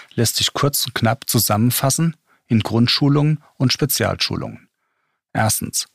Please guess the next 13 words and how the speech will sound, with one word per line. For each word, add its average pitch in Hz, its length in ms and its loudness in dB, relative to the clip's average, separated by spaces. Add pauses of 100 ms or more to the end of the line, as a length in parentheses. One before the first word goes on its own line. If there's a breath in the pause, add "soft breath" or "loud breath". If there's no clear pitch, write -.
(120)
Grundschulungen 113 1000 2 (240 soft breath)
sind - 260 -2
objektiv - 600 -4
für - 100 -2
jeden 117 460 -2
Personalrat 107 720 0 (160 loud breath)
und 110 180 0
subjektiv 156 720 -2
für - 140 -2
jedes 113 380 -2
Personalratsmitglied 110 1040 0
erforderlich, 120 720 -2 (340 loud breath)
weil 87 240 0